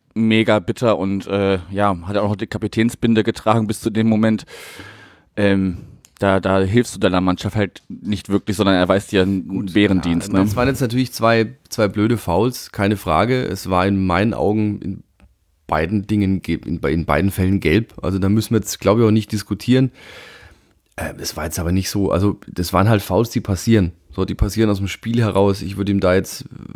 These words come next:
Speaker 2: nicht sa-, also ich würde jetzt nicht sagen, dass ich es besonders doof angestellt hätte dabei. Aber der Schiri muss halt da einfach in dem Fall gelb geben. Und dann ist es halt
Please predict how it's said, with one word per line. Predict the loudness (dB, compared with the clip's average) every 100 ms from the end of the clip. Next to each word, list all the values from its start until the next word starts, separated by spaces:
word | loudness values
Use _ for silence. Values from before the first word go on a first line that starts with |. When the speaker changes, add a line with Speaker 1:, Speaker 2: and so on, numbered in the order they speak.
| -18 -20 -20 -20 -16
Speaker 2:
nicht | -4 -4 -4
sa-, | -4 0 2
also | 2
ich | 2
würde | 0
jetzt | 0
nicht | -4 0
sagen, | 0 0
dass | 0
ich | -2
es | -6
besonders | -6 0 0 0 2
doof | 0 2
angestellt | 0 0 0 2 2 2
hätte | 0 2
dabei. | 2 4 2 2 -4 -20 -20 -20 -20 -20 -20 _
Aber | -2 2 2
der | 2 0
Schiri | 0 2
muss | 2 2 2
halt | 2
da | 2
einfach | 0 -2 -2
in | -2
dem | -2
Fall | -2 -2
gelb | -2 -2 0
geben. | 0 0 -4 -8
Und | -6
dann | -2 -2 -4
ist | -8
es | -6 -4
halt | -6